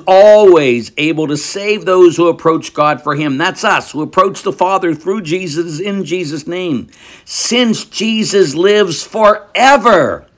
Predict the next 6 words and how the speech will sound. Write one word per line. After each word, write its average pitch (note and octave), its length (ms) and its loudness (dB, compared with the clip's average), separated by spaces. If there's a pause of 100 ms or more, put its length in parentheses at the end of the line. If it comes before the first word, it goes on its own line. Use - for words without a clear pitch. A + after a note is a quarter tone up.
(140)
Why? D3+ 680 -4 (920)
To F#2+ 100 -16
make A#2+ 440 -6
intercession G#2 1040 -8
for E2+ 260 -16
them. D2+ 440 -18